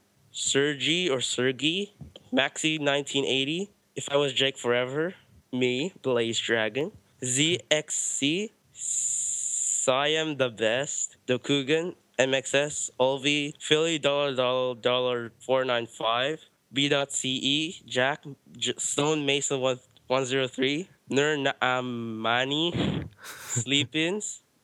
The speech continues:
J D Wheeler, Osama Tuguft, Great Finn, Endermaster, Frostblade, Omar,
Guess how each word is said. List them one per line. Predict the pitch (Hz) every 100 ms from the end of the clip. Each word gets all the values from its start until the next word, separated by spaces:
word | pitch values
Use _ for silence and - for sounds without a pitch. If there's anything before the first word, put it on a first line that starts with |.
| 104
J | 107 131
D | 139 139
Wheeler, | 135 143 151 170 180 _ _ -
Osama | 131 - 139 139 151 147 _ _ -
Tuguft, | - 135 135 117 127 - - - - _ 117
Great | 131 143 151
Finn, | - - 147 165 190 214 - - - - -
Endermaster, | 139 147 143 143 139 - 165 170 175 -
Frostblade, | - 143 135 - 135 135 131
Omar, | 127 135 135 131 127